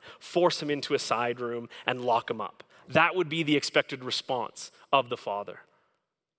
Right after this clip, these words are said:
The father would then proceed with the banquet, trying not to show his hurt and anger, right? He would try and get on with the party the best that he could,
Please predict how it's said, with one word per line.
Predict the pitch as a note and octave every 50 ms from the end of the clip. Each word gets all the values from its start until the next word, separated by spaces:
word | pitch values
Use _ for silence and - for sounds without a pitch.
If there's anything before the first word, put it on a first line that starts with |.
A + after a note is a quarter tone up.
| _ _ _ _ _ _ _ _ -
The | E3
father | - - F#3 F#3 G3 G3 F3+
would | E3+ D3
then | E3 D#3+ D#3
proceed | - D#3 - - - G3+ G3+ A#3 G#3
with | G3+ G3+ -
the | E3
banquet, | C#3+ D#3+ D3 D#3 D3+ - E3+ D#3+ - - - - -
trying | - - G3+ G#3 A3 G#3+ G3
not | F#3 F#3 F#3 -
to | -
show | D3+ - F3+ E3+ E3
his | D#3 C#3 - -
hurt | D#3 E3 F3 -
and | E3 D#3
anger, | D3+ D#3 D#3+ D#3 D#3 D#3+ D#3+ D#3+ D#3+ - - - _ _ _ -
right? | - D3 D#3 D#3+ D#3 - - - -
He | - F3+
would | E3 E3+ D#3+
try | - - G3 G3 G3+
and | G3 E3+ D#3 D3
get | E3+ F3+ F3+
on | F3+ F#3 F#3 F3+
with | D#3+
the | - C#3+
party | - - E3+ E3 E3+ F3 E3+
the | D3 C3+
best | C3 D#3+ D#3+ - -
that | E3 D3
he | D3
could, | C#3 - D#3 D#3 D#3 D3+